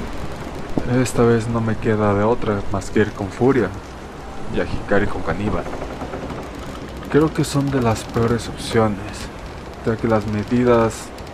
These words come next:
que toman son muy extremas en cuanto ven algo que no les guste. Logro ver que Radahn viaja junto a Manta, silencioso y reservado, pero de alguna manera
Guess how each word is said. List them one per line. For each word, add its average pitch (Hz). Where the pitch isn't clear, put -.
que 113
toman 117
son 117
muy 127
extremas 123
en 113
cuanto 107
ven 113
algo 110
que 104
no 110
les 101
guste. 110
Logro 113
ver 127
que -
Radahn 110
viaja 113
junto 101
a -
Manta, 120
silencioso 98
y -
reservado, 98
pero 113
de 117
alguna 143
manera 127